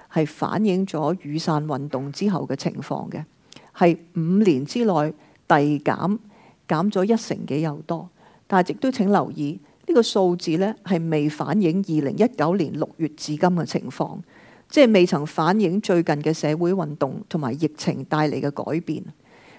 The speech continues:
疫情帶嚟嘅改變更加係好大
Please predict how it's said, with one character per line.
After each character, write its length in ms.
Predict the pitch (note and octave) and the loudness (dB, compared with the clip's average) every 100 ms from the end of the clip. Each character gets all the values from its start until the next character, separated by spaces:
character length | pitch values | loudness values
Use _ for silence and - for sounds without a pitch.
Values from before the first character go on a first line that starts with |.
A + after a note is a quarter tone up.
| - | 4
疫 140 | G#3 | 4
情 320 | G3+ - D#3+ | 4 -2 -2
帶 220 | D#3+ F#3+ G3+ | 4 6 8
嚟 120 | F#3 | 8
嘅 40 | |
改 200 | G3+ F#3 | 6 4
變 200 | A3+ G#3+ | 4 2
更 360 | G#3+ F#3+ G3+ G#3 | 2 2 2 4
加 220 | A3+ A#3+ | 6 6
係 280 | A#3 D#3+ D#3 | 6 4 2
好 200 | D#3 F#3+ | 0 0
大 180 | - | 0